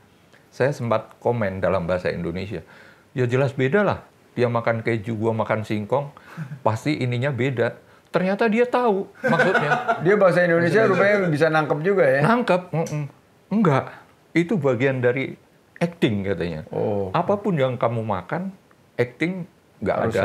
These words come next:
Speaker 2: sama, ya?
Speaker 1: urusan dengan."
Speaker 2: Jadi yang, tapi yang lolos ketawanya, ya?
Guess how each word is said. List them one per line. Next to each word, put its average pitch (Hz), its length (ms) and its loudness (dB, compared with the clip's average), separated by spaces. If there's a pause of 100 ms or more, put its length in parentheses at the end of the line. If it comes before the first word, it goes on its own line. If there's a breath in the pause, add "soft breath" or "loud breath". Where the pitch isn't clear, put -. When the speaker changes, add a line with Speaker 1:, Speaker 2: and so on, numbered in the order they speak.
Speaker 2:
sama, 98 240 -4
ya? 90 80 -8
Speaker 1:
urusan 127 480 2
dengan." 101 240 -2 (160)
Speaker 2:
Jadi 151 160 2
yang, 202 140 2 (100)
tapi 170 160 4
yang 202 160 4
lolos 180 320 4 (160)
ketawanya, 165 560 4
ya? 131 220 0